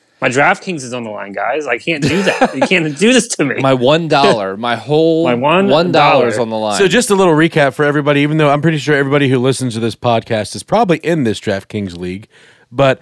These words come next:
Speaker 2: Probably
Speaker 3: uh,
Speaker 2: right.
Speaker 3: we did start a little gambling league. Uh, if you're looking to join, it is called the Racing Addicts. Uh, I don't actually know if you can join or not. I didn't 'cause I'm not doing it, but, uh, other people are.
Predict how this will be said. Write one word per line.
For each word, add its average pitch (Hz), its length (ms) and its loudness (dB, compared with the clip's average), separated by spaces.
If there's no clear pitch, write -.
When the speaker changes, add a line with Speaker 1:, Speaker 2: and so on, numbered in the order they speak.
Speaker 2:
Probably 135 220 0
Speaker 3:
uh, 139 40 4
Speaker 2:
right. 135 240 4
Speaker 3:
we 143 100 2
did 160 180 0
start 180 320 2
a 160 160 0
little 160 360 2
gambling 156 600 2
league. 180 360 0
Uh, 127 500 2
if - 100 -10
you're 139 80 0
looking 139 260 -2
to 143 220 -2
join, 143 420 2
it 139 100 0
is 117 80 -6
called 147 220 0
the 131 100 -2
Racing 127 320 -4
Addicts. 220 520 -2
Uh, 131 640 2
I 135 80 0
don't 160 100 2
actually 151 280 0
know 143 100 2
if 123 80 0
you 139 80 0
can 143 100 -4
join 139 220 2
or 165 80 0
not. 180 240 -2
I 131 140 2
didn't 143 340 0
'cause 127 180 -2
I'm 131 80 0
not 131 160 -2
doing 131 160 0
it, 180 160 -2
but, 127 320 -2
uh, 123 520 0
other 170 180 -2
people 196 200 0
are. 208 200 0